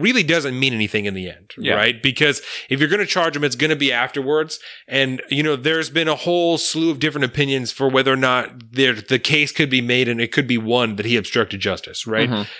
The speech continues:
Speaker 1: Because there's a whole bunch of people that I believe that say they really think they could win that case and they would argue the case,
Speaker 2: Well, there's
Speaker 1: right?
Speaker 2: a bunch of lawyers that one
Speaker 1: That's
Speaker 2: day signed a
Speaker 1: right,
Speaker 2: thing.
Speaker 1: that's right.
Speaker 2: Yeah.
Speaker 1: So there's at least a couple hundred across the country that would take that case and probably might, you know,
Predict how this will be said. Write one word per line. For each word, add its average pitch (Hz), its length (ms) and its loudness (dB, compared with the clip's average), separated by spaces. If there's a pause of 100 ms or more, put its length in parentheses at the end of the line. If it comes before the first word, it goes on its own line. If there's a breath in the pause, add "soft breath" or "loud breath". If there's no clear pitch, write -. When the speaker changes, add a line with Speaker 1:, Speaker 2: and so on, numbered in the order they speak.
Speaker 1:
Because 127 280 0
there's 147 160 4
a 160 60 2
whole 196 120 2
bunch 196 180 0
of 151 80 -8
people 160 300 2
that 131 140 2
I 143 80 4
believe 135 420 2
that 127 140 2
say 143 160 2
they 135 180 2
really 139 300 2
think 131 300 -2
they 123 120 2
could 139 240 -2
win 127 220 0
that 120 180 2
case 127 240 0
and 127 180 -4
they 120 120 2
would 127 240 2
argue 120 320 4
the 95 80 -18
case, 87 400 -10
Speaker 2:
Well, - 160 0
there's 131 120 2
Speaker 1:
right? 143 80 -2
Speaker 2:
a - 40 -6
bunch 151 180 0
of 123 100 -2
lawyers 143 600 2
that 127 220 0
one 143 40 -4
Speaker 1:
That's 147 220 0
Speaker 2:
day 113 120 4
signed 120 300 0
a - 40 -2
Speaker 1:
right, 156 240 2
Speaker 2:
thing. 135 40 -6
Speaker 1:
that's 147 220 0
right. 131 60 2
Speaker 2:
Yeah. 107 40 4
Speaker 1:
So 147 160 2
there's 151 160 2
at 147 80 2
least 190 300 0
a 170 60 2
couple 180 260 -2
hundred 135 420 0
across 143 360 0
the 135 60 -4
country 139 360 0
that 123 280 2
would 139 400 2
take 151 360 0
that 120 280 2
case 117 300 2
and 135 180 0
probably 180 520 2 (260)
might, 135 600 0
you 127 120 2
know, 123 300 4